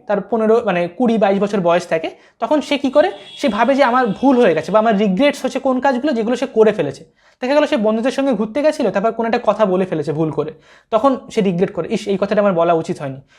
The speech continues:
বা সে হয়তো, আহ, কফি খাচ্ছিল সবার সঙ্গে, খেতে খেতে তার কফিটা মানে পড়ে গেছে, বা কোথাও সে রাস্তায় হোঁচট খেয়ে পড়ে গেল,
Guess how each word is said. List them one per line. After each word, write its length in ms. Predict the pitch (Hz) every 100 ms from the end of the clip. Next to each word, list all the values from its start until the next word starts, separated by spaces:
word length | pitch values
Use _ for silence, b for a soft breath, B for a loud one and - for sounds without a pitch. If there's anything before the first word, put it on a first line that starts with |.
| b -
বা 120 | 233
সে 160 | 240
হয়তো, 380 | 240 240 262 254 B -
আহ, 260 | 190 180 180 -
কফি 280 | 220 220
খাচ্ছিল 340 | 247 208 - 175
সবার 240 | 175 185
সঙ্গে, 300 | 185 208 240
খেতে 440 | - - - 214 240
খেতে 140 | 262
তার 120 | 262
কফিটা 380 | 208 196 247 247 -
মানে 140 | 190 185
পড়ে 260 | 185 226
গেছে, 240 | 165 143 180
বা 100 | 226
কোথাও 220 | 240 254
সে 80 | 247
রাস্তায় 300 | 214 - 226
হোঁচট 280 | 202 240 233
খেয়ে 120 | 233
পড়ে 220 | 208 175
গেল, 180 | 147